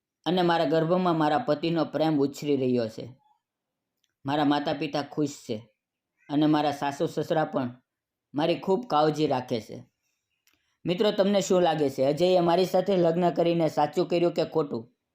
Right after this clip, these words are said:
આજકાલ પણ સમાજમાં દહેજ માંગનાર આવા લોકો છે, પરંતુ અજય જેવા માણસો પણ છે,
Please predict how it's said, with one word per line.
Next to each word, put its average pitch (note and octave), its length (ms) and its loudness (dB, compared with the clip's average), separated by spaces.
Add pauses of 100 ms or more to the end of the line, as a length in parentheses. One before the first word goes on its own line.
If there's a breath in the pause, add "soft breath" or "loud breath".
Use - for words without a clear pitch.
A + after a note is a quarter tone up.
(960)
આજકાલ F3 440 0
પણ F#3 140 2
સમાજમાં E3+ 640 2
દહેજ F3 340 2
માંગનાર D#3 600 0 (1080)
આવા E3+ 180 4
લોકો E3+ 300 2
છે, C3 460 -4 (760)
પરંતુ E3+ 320 2
અજય D#3 300 2
જેવા D#3+ 240 4
માણસો D3+ 420 2
પણ C3 220 0
છે, A#2 360 -8